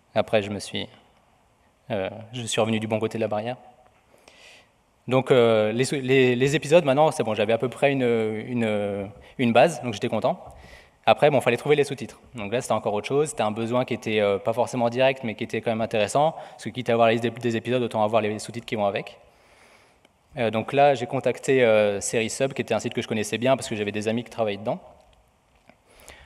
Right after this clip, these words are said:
Donc je les ai contactés. Euh, ils étaient, ils étaient ravis de pouvoir participer au projet. Eux, ils intégraient aussi Beta Série de leur côté avec, euh, avec l'A P I.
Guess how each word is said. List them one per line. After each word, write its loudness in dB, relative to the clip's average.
Donc -2
je -2
les -2
ai 2
contactés. -2
Euh, 0
ils -2
étaient, -4
ils -2
étaient 2
ravis 6
de -8
pouvoir 4
participer -2
au -2
projet. 4
Eux, 2
ils 0
intégraient -2
aussi -2
Beta -4
Série -6
de -8
leur -4
côté -2
avec, -2
euh, -2
avec -4
l'A 0
P -4
I. -6